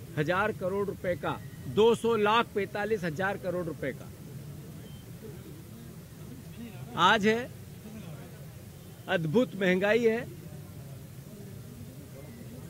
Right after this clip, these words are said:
लोकतांत्रिक मूल्यों का अद्भुत हनन है और सबसे बड़ी बात कि देश में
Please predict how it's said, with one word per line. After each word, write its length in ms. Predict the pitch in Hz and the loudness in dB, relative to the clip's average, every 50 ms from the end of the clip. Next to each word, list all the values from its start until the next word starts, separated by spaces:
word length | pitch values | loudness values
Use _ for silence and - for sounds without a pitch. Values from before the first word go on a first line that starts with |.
| - 123 - 120 120 160 | -10 -10 -10 -8 -2 4
लोकतांत्रिक 800 | 180 202 226 226 - - 240 226 233 233 - - 240 254 - 226 | 8 10 10 8 8 4 4 4 4 4 2 0 0 0 0 0
मूल्यों 400 | 214 208 214 220 220 226 233 240 | 0 0 2 2 4 2 2 2
का 400 | - 254 233 233 233 240 233 233 - - - - - - - - - - - - | 2 4 4 4 4 4 2 -2 -6 -12 -14 -16 -16 -14 -14 -14 -14 -14 -6 2
अद्भुत 520 | 202 214 185 170 160 135 220 262 262 - 156 | 4 4 4 4 6 6 6 6 6 4 4
हनन 340 | 175 175 202 233 254 240 | 4 6 6 6 8 8
है 200 | 226 214 156 113 - - - - - - - - - - - - - - | 8 6 6 2 -2 -8 -12 -12 -12 -12 -12 -12 -14 -14 -14 -12 -8 -2
और 140 | 190 226 226 | 0 0 0
सबसे 440 | - - 233 240 - - - 247 254 | 2 2 0 0 0 2 2 4 4
बड़ी 240 | 226 226 220 240 247 | 4 4 4 4 4
बात 260 | 220 214 220 233 233 - - | 4 4 4 4 2 -2 -4
कि 140 | 254 254 233 | -6 -2 2
देश 300 | 196 214 220 214 - 196 | 4 4 4 4 2 0
में 320 | 214 233 240 247 262 254 | 0 0 0 0 -2 -2